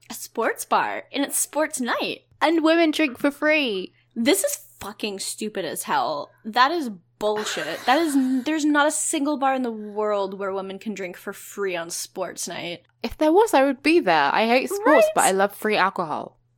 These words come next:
Speaker 1: Yes, like, that is so expensive. There's no way they're, like, the only woman in a bar where women can drink for free. This is absolute fiction. And I hate it.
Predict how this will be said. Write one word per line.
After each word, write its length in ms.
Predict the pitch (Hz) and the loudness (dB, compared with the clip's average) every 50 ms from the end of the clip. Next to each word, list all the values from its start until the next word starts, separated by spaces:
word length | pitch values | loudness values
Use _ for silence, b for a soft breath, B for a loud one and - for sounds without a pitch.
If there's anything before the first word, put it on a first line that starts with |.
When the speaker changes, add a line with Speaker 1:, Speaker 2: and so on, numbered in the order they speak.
| _ _ | _ _
Speaker 1:
Yes, 600 | - 262 262 359 494 587 - 311 - - - - - - - | -12 -4 -2 0 2 2 2 0 0 -2 -4 -6 -8 -8 -6
like, 180 | 349 349 - - | -4 -4 -4 -4
that 220 | 247 269 311 320 | 0 0 2 2
is 180 | 403 392 330 - - | 2 0 0 -2 -2
so 300 | - - - 311 320 339 | -2 0 0 0 0 0
expensive. 640 | 339 - - - 240 220 214 214 - 175 185 185 - | -2 -4 -2 -2 -2 0 0 -2 -2 -4 -4 -4 -4
There's 240 | 220 233 226 233 | -6 -6 -4 -4
no 560 | 247 262 269 277 285 302 320 311 311 311 311 302 | -2 -2 0 0 2 4 4 4 4 4 2 0
way 400 | 262 254 269 254 240 233 220 214 | -2 -2 -2 -2 0 0 -2 -2
they're, 220 | 202 214 208 196 | -2 -2 -2 -2
like, 180 | 180 175 185 - | -4 -4 -6 -6
the 100 | 226 - - | -8 -8 -6
only 320 | - 208 226 220 214 214 | -6 -6 -4 -4 -4 -4
woman 240 | 208 214 208 202 202 | -4 -4 -4 -6 -8
in 160 | 196 196 190 | -8 -8 -6
a 180 | 196 208 185 170 _ _ _ | -6 -8 -8 -12 _ _ _
bar 340 | - 202 151 156 160 170 202 208 | -2 0 0 0 -2 -4 -6 -6
where 140 | 202 190 | -8 -10
women 340 | 185 190 190 190 175 165 185 190 | -10 -10 -10 -10 -10 -10 -10 -10
can 140 | - 202 | -10 -10
drink 220 | 190 190 175 165 - | -10 -10 -12 -12 -14
for 180 | - - 196 | -12 -12 -14
free. 340 | - - - 185 151 113 165 | -14 -12 -10 -10 -8 -8 -6
This 220 | 185 240 311 302 302 | -4 -4 -4 -4 -6
is 100 | 247 - - | -10 -6 0
absolute 600 | - - 196 208 - - - 190 185 175 175 - | 2 2 2 2 -2 -6 -8 -8 -8 -10 -12 -14
fiction. 640 | - - - - - - - - - - - 202 214 B B B B B B B B B B B _ _ - | -18 -16 -14 -14 -12 -10 -10 -10 -10 -10 -12 -12 -12 B B B B B B B B B B B _ _ -14
And 100 | 196 185 | -14 -14
I 40 | 185 | -14
hate 420 | - - - - 226 214 196 - | -16 -16 -8 -6 -4 -4 -4 -4
it. 140 | - - - | -6 -10 -10